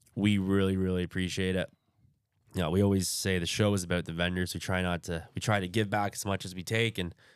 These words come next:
make it work for everybody and, and all that stuff. And it's been a, it's been a process. It's really been,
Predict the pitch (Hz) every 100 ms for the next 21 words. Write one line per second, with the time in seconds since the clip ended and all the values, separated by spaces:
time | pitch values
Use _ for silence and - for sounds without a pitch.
0 | _ 110 110 101 101 - 104 101 101 98
1 | 95 95 82 80 _ _ _ - 110 101
2 | 95 92 - - 95 92 92 87 85 -
3 | 95 92 90 85 - - - 92 107 101
4 | 101 104 - 80 - 87 98 101 98 98
5 | 95